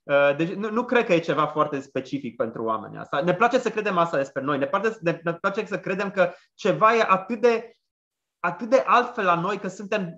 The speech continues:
da, suntem buricul pământului până la urmă, suntem the pinnacle of creation până la urmă. Suntem,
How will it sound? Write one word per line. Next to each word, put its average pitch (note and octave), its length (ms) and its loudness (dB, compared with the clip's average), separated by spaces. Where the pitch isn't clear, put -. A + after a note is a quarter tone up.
da, F#3 200 0
suntem F#3 420 -4
buricul F#3 580 2
pământului D#3+ 560 0
până A#2+ 140 -2
la A#2 40 0
urmă, A#2 140 -4
suntem D3+ 280 -4
the E3 80 4
pinnacle G#3+ 580 2
of D#3+ 120 -2
creation D3 640 2
până A2 140 -8
la G#2 80 -6
urmă. A2 240 -4
Suntem, F3 460 -6